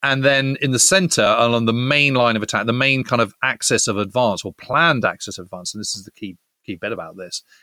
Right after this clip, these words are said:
is gonna be the British Eighth Army, which now includes, include, includes the Second Polish Corps, for example, that's come all the way over from,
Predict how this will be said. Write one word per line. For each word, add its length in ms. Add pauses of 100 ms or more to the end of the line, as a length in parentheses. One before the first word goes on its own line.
is 120
gonna 160
be 160
the 100
British 240
Eighth 220
Army, 360 (340)
which 140
now 120
includes, 400
include, 480
includes 440
the 200 (120)
Second 320
Polish 320
Corps, 240
for 120
example, 460
that's 180
come 180
all 80
the 60
way 180
over 160
from, 300